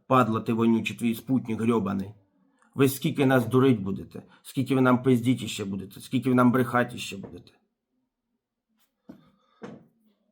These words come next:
Так що, отаке у нас, на жаль, би. Ну, зато всім чернігівцям покажуть інтерв'ю Володимира Олександровича на красивому фоні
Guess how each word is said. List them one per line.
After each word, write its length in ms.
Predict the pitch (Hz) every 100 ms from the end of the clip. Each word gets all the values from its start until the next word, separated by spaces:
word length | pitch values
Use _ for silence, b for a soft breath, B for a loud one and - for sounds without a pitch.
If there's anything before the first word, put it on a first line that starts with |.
| _ _
Так 180 | - 123
що, 360 | - 131 127 113 B B B B
отаке 420 | - 123 131 131 139
у 80 |
нас, 280 | 127 113 - B B B B -
на 200 | 113 113
жаль, 240 | 107 117
би. 320 | 113 98 117 98 - - - _ _ b b b
Ну, 140 | 123
зато 680 | 139 160 156 139 160 165 - _ _ _
всім 260 | - 165 165
чернігівцям 600 | 131 127 156 131 131 117
покажуть 680 | 110 127 127 120 117 - - - _ _ -
інтерв'ю 760 | 117 - 127 110 120 139 123 - -
Володимира 420 | 113 107 113 110
Олександровича 760 | 107 104 131 139 113 110 - 117 - _ _ _ _ _ _ _ _ _ _ -
на 120 | - 107
красивому 560 | 120 113 131 117 104
фоні 600 | - 127 160 160 131 123